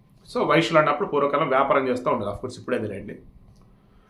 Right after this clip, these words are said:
So, ఆ జన్మలో నా మిత్రుడు ఒకడితో కలిసి ఇతర దేశాలకు వ్యాపార నిమిత్తమే వెళ్ళాను.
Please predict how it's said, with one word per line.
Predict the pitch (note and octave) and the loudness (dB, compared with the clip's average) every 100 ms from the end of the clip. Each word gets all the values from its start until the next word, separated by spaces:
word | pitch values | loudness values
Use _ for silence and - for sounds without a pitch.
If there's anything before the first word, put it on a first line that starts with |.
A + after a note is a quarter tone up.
| _ _ _ - | _ _ _ 4
So, | A#3 | 6
ఆ | F3+ | 8
జన్మలో | F3 F#3+ A#3 G3+ F#3 G#3 D#3+ | 6 6 8 10 10 8 6
నా | D#3+ E3+ | 8 8
మిత్రుడు | E3 F3 A#3 G#3+ | 8 4 6 6
ఒకడితో | F#3 F3+ F3+ | 8 6 4
కలిసి | D#3 D#3+ E3+ | 6 4 4
ఇతర | F3 | 4
దేశాలకు | F3+ D#3+ D#3+ D#3 | 6 4 4 2
వ్యాపార | C#3+ D3+ D3+ - | 4 6 6 6
నిమిత్తమే | C#3+ C3+ C#3 F#3+ | 4 0 0 2
వెళ్ళాను. | C3+ G#2 F2+ | 2 -2 -6